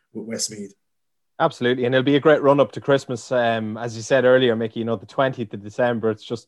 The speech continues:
Speaker 2: it's remarkable. It's the day after the All-Ireland, uh, football final for the lads. So, um, always a good day out. Obviously, it's not going to be with a crowd this year and everything like that, but wouldn't it be brilliant, uh, and a great early Christmas present for everyone in the Royal County to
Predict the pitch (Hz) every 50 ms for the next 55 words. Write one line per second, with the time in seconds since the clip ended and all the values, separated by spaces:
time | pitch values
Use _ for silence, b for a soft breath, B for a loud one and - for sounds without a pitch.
0 | _ _ _ - 113 113 - _ - _ 131 123 123 120 120 123 127 123 - 117
1 | 113 113 113 - _ 123 113 127 127 127 135 131 127 123 - - 123 110 117 120
2 | 120 120 120 120 117 113 113 110 107 98 - - - - - _ _ _ - 110
3 | 107 104 98 - - 123 107 - 117 107 - 123 117 113 110 107 104 98 - -
4 | 117 101 107 110 117 120 117 107 104 101 - - - 110 107 107 104 104 104 107
5 | 107 107 104 101 98 98 - _ _ _ - 180 190 185 165 143 143 135 139 156
6 | 160 147 139 135 135 135 135 127 123 131 135 135 135 - 131 120 107 - 135 127
7 | 117 - 131 127 123 117 107 104 120 123 120 117 113 110 107 101 _ _ _ _
8 | _ 113 107 107 101 - 120 117 113 107 101 107 107 - - 113 107 104 110 104
9 | 107 98 107 104 101 101 98 - - 104 98 - - 107 110 110 113 113 107 101
10 | 104 98 - - 113 110 110 107 98 101 _ _ _ _ _ _ _ _ _ -
11 | 101 101 101 - - 107 104 101 123 117 110 107 110 110 107 104 104 101 - -
12 | - 107 - - 104 - _ 107 104 98 101 95 - 110 110 101 98 104 101 101
13 | 101 101 101 - 107 101 104 104 104 104 101 98 - 110 104 101 101 - 104 98
14 | _ 107 101 98